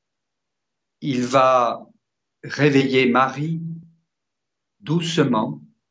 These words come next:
tranquillement, et en une phrase ou deux qu'on n'a pas dans les évangiles, il lui explique bien sûr la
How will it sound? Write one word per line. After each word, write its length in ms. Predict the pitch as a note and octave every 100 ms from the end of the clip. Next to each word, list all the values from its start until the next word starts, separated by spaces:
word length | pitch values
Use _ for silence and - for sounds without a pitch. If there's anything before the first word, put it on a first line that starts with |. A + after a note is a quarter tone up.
| _ -
tranquillement, 840 | - C3+ D#3 D#3 B2 A2 G2+ G#2+ - _ _ _ _ _ _ _ _ -
et 160 | C#3 D#3
en 540 | D#3 D3+ D3 C#3 C#3+
une 220 | D#3+ E3+
phrase 480 | D#3+ F3 F3 E3+ D3+
ou 100 | D3
deux 460 | C3+ E3+ F#3+ F#3 F#3+
qu'on 220 | B2 A#2+
n'a 180 | A#2+ A#2
pas 360 | A#2+ D#3+ D#3+
dans 200 | C3+ B2
les 240 | B2 A#2 A#2+
évangiles, 840 | A2+ B2 B2+ D#3+ E3 C#3 G2+ - - _ _ _ _ _ _ _ _ -
il 240 | D#3+ D3+
lui 140 | D3 C#3+
explique 480 | C#3+ - F3 E3+ B2+
bien 180 | C3
sûr 400 | C3+ E3 D3+ C#3+
la 400 | B2 B2 A#2+ A#2+